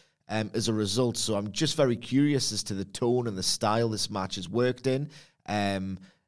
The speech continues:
if Eddie Kingston takes an absolute beating, like, power bomb upon power, power bomb, um, taking that incredible sort of, um,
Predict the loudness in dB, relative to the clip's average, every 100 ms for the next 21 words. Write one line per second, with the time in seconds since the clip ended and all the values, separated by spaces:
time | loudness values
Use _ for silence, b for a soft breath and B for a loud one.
0 | -8 -6 0 0 2 -2 -2 -2 0 0
1 | 0 -2 -2 -2 -4 -6 -6 -4 -2 -2
2 | -4 -6 -8 -10 -10 -2 0 2 2 0
3 | -2 -4 -8 -6 -2 0 0 -2 -10 -4
4 | 2 2 4 4 4 0 b b b -4
5 | -4 0 2 2 2 -2 -4 -4 -2 -2
6 | 0 -2 0 0 0 0 0 0 0 -4
7 | -6